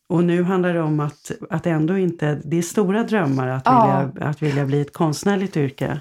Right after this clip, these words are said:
Speaker 1: Ja.
Speaker 2: Och jag ska säga
Speaker 1: Mm.
Speaker 2: det, för det, det, när jag gick, när jag gjorde min P T P-tjänst på Psykoterapiinstitutet, så hade jag ju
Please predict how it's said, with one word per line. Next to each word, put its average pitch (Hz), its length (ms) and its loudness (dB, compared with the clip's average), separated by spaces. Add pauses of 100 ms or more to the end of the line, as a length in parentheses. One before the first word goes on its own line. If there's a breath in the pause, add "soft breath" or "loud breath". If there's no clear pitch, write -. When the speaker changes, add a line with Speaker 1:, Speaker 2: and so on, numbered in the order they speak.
Speaker 1:
Ja. 160 220 4
Speaker 2:
Och 180 220 -4
jag 247 160 2
ska 247 180 0
säga 277 420 4
Speaker 1:
Mm. 294 60 2
Speaker 2:
det, 247 140 2
för 233 140 -4
det, 247 280 2
det, 254 340 2
när 240 260 6
jag 240 100 6
gick, 330 300 2 (460)
när 262 140 6
jag 254 220 4
gjorde 269 280 2
min 247 200 4
P 196 100 -2
T - 100 -6
P-tjänst - 580 -2
på - 160 -2
Psykoterapiinstitutet, - 1400 -4
så 170 100 -4
hade 180 320 -2
jag 220 140 2
ju 233 240 0